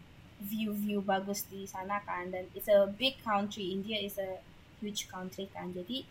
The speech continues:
aku ada punya temen yang mau kuliah ke sana karena tujuannya adalah karena dia emang pengen traveling di India itu. Nah, orang-orang lain,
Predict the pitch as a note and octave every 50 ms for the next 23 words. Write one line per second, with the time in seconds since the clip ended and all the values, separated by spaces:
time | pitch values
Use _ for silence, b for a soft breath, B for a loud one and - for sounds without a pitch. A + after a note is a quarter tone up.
0 | - - - - - G#3 G#3 - B3+ B3+ B3 A#3 - A3+ G#3 G3+ G3+ - F#3 F#3
1 | F#3+ G#3+ B3 A#3+ A3+ A#3 B3 A#3+ A3+ G3+ G3 G#3+ A3+ A3+ - A3+ G#3 G3+ G3+ G3+
2 | - G3 - - F3+ F#3 G3+ A3+ C4 C#4 - - A3+ G#3 G3 F#3+ G3+ A#3 C#4 C4+
3 | C4 A#3 G3+ G#3 G3+ G3 F#3+ G#3+ B3+ C#4 B3+ A3+ G3+ G3 G#3 A#3+ B3+ A#3+ A3 A#3
4 | A#3+ A#3 C4 C4+ C4+ B3+ C4 - G#3 G#3 G#3 G3+ - G3 F#3+ F#3+ - G#3+ A#3 A#3
5 | A3+ G#3 G3+ G3 F#3+ F#3+ G3+ G3 F#3+ F#3+ G3 F#3 - F#3+ F#3 F3+ F3+ F#3 F3+ -
6 | G#3 - - F3+ - - - - - b b b b b b b - - G3+ G3+
7 | F#3 F3+ F#3 F#3 - - - - - - - - - - - - - - - -
8 | - - - G3+ F#3 G3 G3+ G3 G3 G3 G3 G3+ A3+ C4+ C#4 A#3+ G#3 G#3+